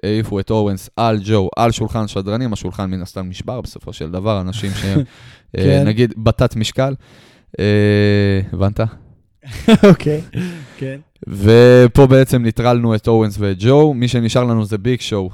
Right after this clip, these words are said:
Speaker 1: נגד, אה, נגד רולינס בזירה, ככה איזה פלשבק לאלפיים וארבע עשרה.
Speaker 2: Three on one.
Speaker 1: ותמשיך, תמשיך מפה, מה רצית להגיד?
Speaker 2: אני רק רציתי להגיד ש-, שהסיום לקרב, שבו ה-O A P כמובן ניצחו, היה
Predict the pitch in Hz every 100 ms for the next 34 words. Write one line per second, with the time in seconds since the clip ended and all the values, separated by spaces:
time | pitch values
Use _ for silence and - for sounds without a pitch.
0 | - 101 110 104 98 95 95 92 92 90
1 | 90 92 - _ _ _ _ 101 113 107
2 | 104 113 104 92 95 92 101 110 127 123
3 | - 95 98 95 92 87 85 98 _ _
4 | - 92 92 92 90 - 110 104 95 90
5 | - - 90 92 101 95 92 95 117 -
6 | 117 95 - _ _ _ _ _ 135 135
7 | 123 127 143 180 _ _ _ _ _ _
8 | _ _ _ 95 95 101 110 120 120 123
9 | 120 - 113 - 175 143 - 101 - -
10 | - - 123 104 110 120 117 104 104 98
11 | 98 - 151 208 208 196 - 175 165 180
12 | 147 135 - - 135 - 151 185 226 170
13 | 143 123 139 214 _ _ - 117 123 131
14 | 127 127 135 135 127 156 156 151 139 135
15 | 135 131 - 214 170 151 160